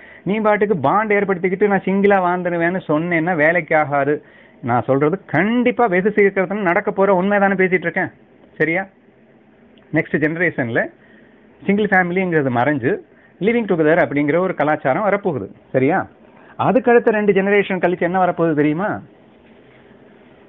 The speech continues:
அது எதுக்கு வந்து இருக்கிற வரைக்கும் இருந்துட்டு அதுக்கப்புறம் போகணும்னு நினைக்கிற? இந்த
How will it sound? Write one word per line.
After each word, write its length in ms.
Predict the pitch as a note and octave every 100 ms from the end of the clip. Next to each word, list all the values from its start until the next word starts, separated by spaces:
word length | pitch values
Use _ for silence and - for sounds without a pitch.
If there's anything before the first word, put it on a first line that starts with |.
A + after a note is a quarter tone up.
| - - -
அது 180 | B2 F3
எதுக்கு 300 | G3+ A#3+ A#3+
வந்து 340 | G#3 G3+ A3 A#3+ B2
இருக்கிற 360 | A#2 G3 A#3 A3+
வரைக்கும் 340 | A3+ A#3+ B3
இருந்துட்டு 440 | A#3+ A#3+ A#3 A#3
அதுக்கப்புறம் 520 | A#3 G#3+ G#3+ G#3+ A3 G3+
போகணும்னு 440 | G#3 G3+ G#3 G#3
நினைக்கிற? 580 | F#3 F#3+ F#3+ F3+ F#3+ G2 - - - - - - - - - - - - - - - - - - - -
இந்த 160 | C#3+